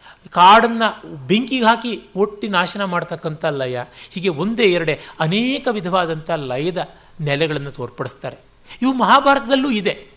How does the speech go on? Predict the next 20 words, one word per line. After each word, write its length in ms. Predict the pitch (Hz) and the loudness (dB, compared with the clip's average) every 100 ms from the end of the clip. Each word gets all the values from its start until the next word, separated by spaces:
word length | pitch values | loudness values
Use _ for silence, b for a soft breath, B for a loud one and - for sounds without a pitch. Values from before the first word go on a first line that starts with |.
| _ 175 | _ -4
ಮೂಲ 180 | 214 226 | 0 2
ಮಹಾಭಾರತದಲ್ಲಿ 600 | 196 196 220 220 233 202 | 4 4 4 0 -2 -4
ಇಲ್ಲದೆ 180 | 202 | 0
ಇರೋದೇನಲ್ಲ. 540 | 233 214 190 196 196 190 - - _ b b b b | 2 2 0 0 -2 -4 -6 -14 _ b b b b
ನಾವು 160 | 151 143 | -4 -2
ಹೇಳಬೇಕಲ್ಲ, 520 | 151 175 190 202 185 139 - B B | 0 0 0 0 -2 -4 -10 B B
ಯದಿಹಾಸ್ತಿ 440 | 147 175 190 190 196 | -2 2 2 2 -4
ತದನ್ಯತ್ತ 640 | 180 190 202 202 202 - 233 233 B - | -4 -2 -2 -4 -6 -6 -6 -8 B -6
ಯನ್ಯಹಾಸ್ತಿ 520 | 180 208 190 196 220 | -2 0 0 0 -2
ನ 100 | 180 | -4
ತತ್ಕ್ವಚಿತ್. 540 | 170 190 - - 190 - - - | -4 -4 -6 -6 -8 -10 -16 -2
ಹೌದು, 280 | 196 190 143 - - B B | 0 0 -4 -12 -20 B B
ಆದರೆ 240 | 156 165 156 | 0 2 0
ಮಹಾಭಾರತ 560 | 135 196 254 233 226 202 | 2 2 4 2 2 -2
ಓದುವಾಗ 500 | 156 196 214 170 123 117 120 - - _ _ _ _ _ _ _ - | -2 -2 2 2 2 -2 -8 -12 -20 _ _ _ _ _ _ _ 0
ಸಾಮಾನ್ಯ 440 | 214 208 226 214 | 2 4 2 0
ಓದುಗರಿ 440 | 175 180 170 170 185 | -2 -2 -2 -2 -2
ಇವ್ಯಾವುದೂ 420 | 143 135 147 165 | 0 2 2 -2
ಗೊತ್ತೇ 360 | 139 - - 180 | -6 -6 2 2
ಆಗೋದಿಲ್ಲ. 460 | 127 120 113 117 | 2 -2 -8 -12